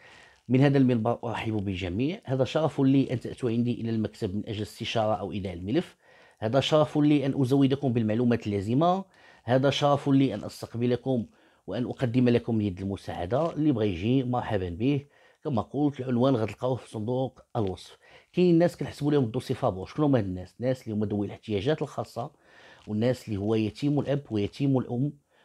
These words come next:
وصغير في السن وليس لديه سند، اللي هو صغير في السن ويتيم الاب ويتيم الام وليس لديه سند، كنحسبوا ليه الدوسي فابور.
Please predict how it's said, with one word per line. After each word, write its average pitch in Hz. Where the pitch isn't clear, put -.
وصغير 127
في 123
السن 143
وليس 131
لديه 117
سند، 95
اللي 101
هو 98
صغير 117
في 135
السن 101
ويتيم 101
الاب 104
ويتيم 117
الام 113
وليس 127
لديه 110
سند، 104
كنحسبوا 110
ليه 123
الدوسي 98
فابور. 90